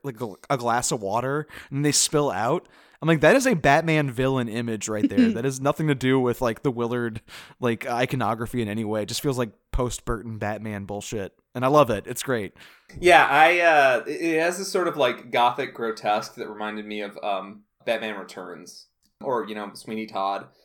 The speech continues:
Speaker 3: I definitely got the sort of gothic filtered through, "How can I kinda gross people out?" sensibility that I was, I was pretty into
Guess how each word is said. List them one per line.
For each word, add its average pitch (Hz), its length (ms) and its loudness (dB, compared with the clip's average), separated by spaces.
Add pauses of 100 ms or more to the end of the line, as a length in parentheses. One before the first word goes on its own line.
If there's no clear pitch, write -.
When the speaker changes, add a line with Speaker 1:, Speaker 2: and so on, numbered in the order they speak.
(240)
Speaker 3:
I 127 80 0
definitely 139 300 2
got 113 320 0
the 107 440 -8
sort 110 260 -6
of 101 140 -10 (280)
gothic 143 540 2 (100)
filtered 117 500 -4
through, 107 800 0
"How 139 160 0
can 143 140 -2
I 120 80 -4
kinda 123 200 -2
gross 110 280 -4
people 107 280 -8
out?" 104 240 -2
sensibility 117 800 -6 (420)
that 101 120 -8
I 101 60 -6
was, 101 160 -12
I - 80 -8
was 107 140 -8
pretty 104 340 -10
into 92 520 -12